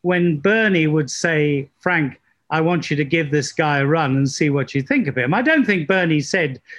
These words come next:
"You have to take him on." Bernie certainly said to Frank, "I would appreciate if you would give him a test and evaluate him, 'cause I don't like the profile that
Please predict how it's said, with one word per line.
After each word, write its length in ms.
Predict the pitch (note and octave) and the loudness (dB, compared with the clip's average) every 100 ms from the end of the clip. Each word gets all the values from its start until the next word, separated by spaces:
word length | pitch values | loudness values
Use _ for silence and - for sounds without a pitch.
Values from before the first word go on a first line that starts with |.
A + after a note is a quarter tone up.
| - | -4
"You 180 | D#3+ D#3 | 0 2
have 240 | D3+ E3+ - | 2 0 -4
to 100 | C3+ | -2
take 260 | E3 D3+ | -2 0
him 140 | C3+ E3+ | 0 0
on." 380 | G3 A2+ C3+ F3 - - - | 0 0 -4 -6 -14 -18 -4
Bernie 340 | A#3 A#3 F#3+ | 0 2 0
certainly 420 | D#3 - G#3 D#3+ D#3 | 0 -2 -2 -2 -2
said 280 | - E3 | 0 -2
to 80 | C3 | -4
Frank, 360 | - F#3 C#3+ C#3 - | -4 -2 -2 -4 -4
"I 100 | D3+ | -2
would 160 | D#3+ | -2
appreciate 600 | C#3+ - G3+ D3+ E3 D#3 D3+ | -4 -2 -2 0 -2 -2 -2
if 120 | D3 | -2
you 120 | C#3+ | -2
would 160 | C#3+ B2+ | -2 -2
give 180 | E3 | -2
him 140 | D3+ C3+ | 0 -2
a 40 | |
test 500 | C3 A#3+ D4+ - - - _ _ _ _ | -2 -2 -2 -4 -16 -20 _ _ _ _
and 160 | G3+ G3+ | 0 0
evaluate 680 | F#3 A3 C#4 F3 C3+ B2 | 2 0 2 2 2 0
him, 240 | C3 A#2+ C3 | -2 -2 0
'cause 180 | D#3 D#3 | -2 0
I 120 | F3 | 0
don't 300 | F#3 G#3+ E3+ | 0 -2 -2
like 260 | E3+ E3 | -2 -2
the 80 | - | -8
profile 840 | D3+ A3 A3 F3 B2+ A#2 B2+ C#3+ - _ _ _ C#3 | -6 -2 0 0 -2 -2 -2 -4 -8 _ _ _ -2
that 380 | D#3 D3+ - | 0 0 -6